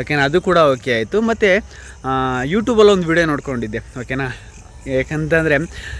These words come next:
ಇವ-, ಕೆಲವೊಂದು ಟೈಮಲ್ಲಿ ಏನು ಮಾಡಬೇಕು ಅಂತ ಗೊತ್ತಾಗದೇ ಇದ್ದಾಗ ನಾನು YouTube-ನ ನಾನು ಸರ್ಚ್ ಮಾಡಿ ಕೆಲವೊಂದು ಕಂಟೆಂಟ್ಸ್, ಆ, ನನಗಾಗಿರುವಂಥ ಪ್ರಾಬ್ಲಮ್ ಸಚಿ-, ಸಿಚುವೇಷನ್ಸ್‌ಗಳನ್ನ ಸರ್ಚ್ ಮಾಡಿ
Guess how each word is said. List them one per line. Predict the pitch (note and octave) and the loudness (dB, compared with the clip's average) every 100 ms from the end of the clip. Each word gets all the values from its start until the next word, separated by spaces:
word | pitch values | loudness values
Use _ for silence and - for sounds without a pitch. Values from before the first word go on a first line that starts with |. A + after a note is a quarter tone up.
| - - | -14 -8
ಇವ-, | C3+ C3+ - | -4 -4 -2
ಕೆಲವೊಂದು | C#3+ C#3 C3+ | -2 -2 -4
ಟೈಮಲ್ಲಿ | - D#3+ F#3 F3+ F3+ D3 C#3 | -2 -2 0 0 0 -2 0
ಏನು | D3 E3 | 2 4
ಮಾಡಬೇಕು | D#3+ D#3 E3+ | 2 2 -2
ಅಂತ | E3+ | -2
ಗೊತ್ತಾಗದೇ | E3 C#3+ D3+ D#3 D3+ | 0 0 0 0 2
ಇದ್ದಾಗ | C#3+ C3+ D#3+ | 0 0 -2
ನಾನು | F3 D#3+ | -2 -4
YouTube-ನ | C#3 D3 D#3 D#3+ E3 | -2 -2 -2 -2 -4
ನಾನು | C#3+ C#3 | -6 -6
ಸರ್ಚ್ | D3+ C3 D#3+ | -4 -4 -4
ಮಾಡಿ | D3+ D3+ | -4 -2
ಕೆಲವೊಂದು | D3+ C#3 C#3 | -2 -4 -4
ಕಂಟೆಂಟ್ಸ್, | C#3+ C#3 D3 C#3 | -6 -4 -4 -2
ಆ, | B2+ A#2+ | -2 -2
ನನಗಾಗಿರುವಂಥ | A#2+ C3 E3 E3 D#3 D#3 D3 | -4 -4 0 0 0 -2 -2
ಪ್ರಾಬ್ಲಮ್ | D#3 D3+ C#3 C#3 | -6 -4 -2 -4
ಸಚಿ-, | D3 - C#3 B2+ A#2+ - - | -6 -6 -4 -4 -6 -6 -4
ಸಿಚುವೇಷನ್ಸ್‌ಗಳನ್ನ | D3+ E3 D#3+ E3 - C#3+ D#3 | -2 0 0 -2 -4 -4 -2
ಸರ್ಚ್ | D#3 C3+ D#3 | -2 -4 -4
ಮಾಡಿ | C#3 F#3 | 0 0